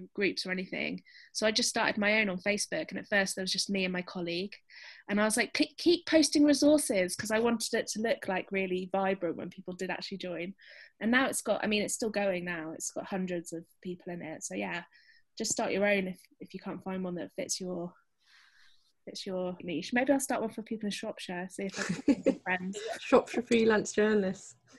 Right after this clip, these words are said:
Speaker 2: <laughs> The thing is, there are more than you realise. I mean,
Speaker 1: There are.
Speaker 2: I know where I live, there, um, there is an editor of an online magazine, lives in Market Harborough, which is a tiny town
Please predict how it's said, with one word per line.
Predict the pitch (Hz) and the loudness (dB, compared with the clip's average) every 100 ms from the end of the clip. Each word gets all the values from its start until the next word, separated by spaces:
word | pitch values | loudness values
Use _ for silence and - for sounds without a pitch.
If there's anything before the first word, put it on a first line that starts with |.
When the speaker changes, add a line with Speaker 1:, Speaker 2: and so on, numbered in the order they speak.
| - | -6
Speaker 2:
<laughs> | - 539 - 571 - 508 - _ _ _ _ _ - - - - - - _ _ - - | 8 10 12 10 10 6 4 _ _ _ _ _ -6 -4 -6 -10 -10 -18 _ _ -12 10
The | 415 | 12
thing | 415 480 466 | 12 12 12
is, | 370 285 | 12 12
there | 320 | 12
are | 330 | 12
more | 311 339 359 370 | 12 12 12 12
than | 359 311 | 12 12
you | 302 | 12
realise. | 320 302 226 226 | 12 12 10 8
I | - | 6
mean, | 247 285 | 8 8
Speaker 1:
There | 262 | 8
are. | 269 311 | 10 10
Speaker 2:
I | |
know | 311 294 269 254 | 10 10 10 10
where | 247 | 10
I | 262 277 277 | 12 12 12
live, | 233 175 175 196 226 - | 10 10 8 6 4 -4
there, | 208 208 208 202 202 196 196 - _ _ _ _ 196 | 4 10 12 12 12 10 6 2 _ _ _ _ 8
um, | 202 196 190 202 185 | 10 10 8 6 6
there | 208 | 6
is | 202 214 | 6 8
an | 214 | 8
editor | 208 196 - 196 | 8 4 2 4
of | 180 170 180 | 4 4 4
an | 180 | 6
online | 185 180 180 175 170 165 160 | 6 6 6 6 6 4 2
magazine, | 180 170 170 180 170 165 175 180 - | 2 2 2 4 4 4 2 2 -2
lives | 175 - | -4 0
in | 175 | 2
Market | 165 175 - | 2 0 -2
Harborough, | 185 165 180 | 0 2 2
which | 220 269 | 0 0
is | 285 | -2
a | - - | -2 0
tiny | 311 302 285 262 | 2 4 4 2
town | 254 165 156 147 156 | 0 0 2 0 -2